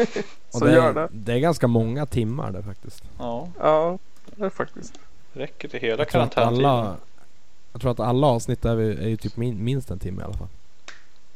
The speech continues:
Speaker 2: Ja, ja, absolut.
Speaker 3: Ja.
Speaker 2: De är de. Absolut. Det
Speaker 3: Ja,
Speaker 2: här
Speaker 3: det är det ju.
Speaker 2: tror jag blir, det här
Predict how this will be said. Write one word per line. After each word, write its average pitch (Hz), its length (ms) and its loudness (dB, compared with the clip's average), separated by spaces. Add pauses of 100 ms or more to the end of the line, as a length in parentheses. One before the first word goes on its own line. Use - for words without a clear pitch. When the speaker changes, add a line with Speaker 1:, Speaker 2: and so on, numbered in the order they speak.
(200)
Speaker 2:
Ja, 165 220 6
ja, 131 120 4
absolut. 175 360 0
Speaker 3:
Ja. - 80 -4
Speaker 2:
De 180 180 -2
är 58 120 -4
de. - 120 -8 (200)
Absolut. 147 420 -6 (920)
Det - 100 -8 (460)
Speaker 3:
Ja, 151 80 0
Speaker 2:
här 160 160 6
Speaker 3:
det 131 60 0
är 131 40 2
det 123 80 0
ju. 113 140 -2
Speaker 2:
tror 233 140 2
jag 180 100 4
blir, 143 240 0
det 143 100 -4
här 220 120 2